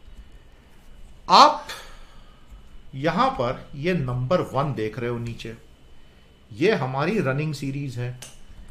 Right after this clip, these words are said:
ये नंबर हर क्लास के साथ बढ़ता जाएगा, और जब हम डेढ़ सौ नंबर पे पहुंचेंगे, लगभग सात सौ, साढ़े सात सौ क्वेश्चंस मैंने करा दिए होंगे। ये एक्चुअल प्रीलिम्स एग्जाम्स के क्वेश्चन हैं।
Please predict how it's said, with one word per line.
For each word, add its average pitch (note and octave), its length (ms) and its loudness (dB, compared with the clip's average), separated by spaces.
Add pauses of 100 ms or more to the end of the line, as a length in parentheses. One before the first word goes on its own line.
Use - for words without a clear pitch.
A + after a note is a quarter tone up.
(380)
ये C#3+ 360 6
नंबर D#3+ 640 2 (200)
हर G3+ 160 4
क्लास C3+ 420 -2
के C#3+ 80 -4
साथ - 180 -6
बढ़ता A2 420 -4
जाएगा, F2 340 -10
और B2 80 -2
जब C3 160 0
हम D#3+ 180 2
डेढ़ B2 220 4
सौ G#3 120 -2
नंबर F3+ 320 6
पे D3 120 -4
पहुंचेंगे, A#2 600 -4 (480)
लगभग C3+ 560 2 (340)
सात - 380 -2
सौ, G#3 120 -2
साढ़े C3+ 260 0
सात C3+ 280 -2
सौ F#3 60 -2
क्वेश्चंस D3 480 -6
मैंने A#2+ 180 -8
करा F#2 220 -2
दिए E2+ 180 -10
होंगे। - 320 -16 (520)
ये C#3 340 -2
एक्चुअल G3+ 800 0
प्रीलिम्स D#3+ 920 0
एग्जाम्स A2 640 -6
के D#3+ 140 -8
क्वेश्चन - 400 -12
हैं। - 180 -20